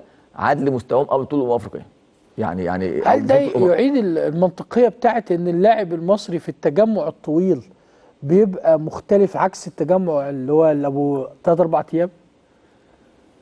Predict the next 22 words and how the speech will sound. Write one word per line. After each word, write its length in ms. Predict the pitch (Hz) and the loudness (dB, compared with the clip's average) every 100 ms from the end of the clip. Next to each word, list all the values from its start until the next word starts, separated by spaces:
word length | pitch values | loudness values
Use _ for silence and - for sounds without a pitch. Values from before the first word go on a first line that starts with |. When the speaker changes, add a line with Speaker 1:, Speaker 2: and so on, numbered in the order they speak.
| _ _ | _ _
Speaker 1:
هو 60 | 85 | -6
المفترض 260 | 104 117 170 | -2 2 2
انك 160 | 165 | 0
تكون 200 | - 147 | -2 -4
في 80 | 147 | -2
الاتنين، 520 | 123 - 123 113 82 - | -2 -2 0 -2 -4 -8
بس 220 | 95 - | -8 -6
احنا 220 | 143 135 | -2 0
ال-، 160 | 117 - | 0 0
ال-، 200 | 104 98 - | -2 -2 0
ال-، 300 | 104 101 101 | 0 2 -2
التاريخ 540 | 98 104 139 - - - _ _ _ _ | -2 0 0 -2 -12 -20 _ _ _ _
بيأكد 440 | 113 - - 107 | -2 -2 -2 0
لنا 240 | 113 143 127 | 2 2 2
انه 140 | 117 | 0
اللعيب 220 | 104 101 | 2 2
المصري 360 | 135 123 123 117 | 2 2 -2 0
دايما 200 | 104 104 | 0 0
في 120 | 101 | -2
بطوله 280 | 95 131 143 | -2 0 2
مجمعه 320 | 117 107 139 | 0 0 0
مختلف. 520 | 139 123 107 78 - | -2 -2 -4 -6 -10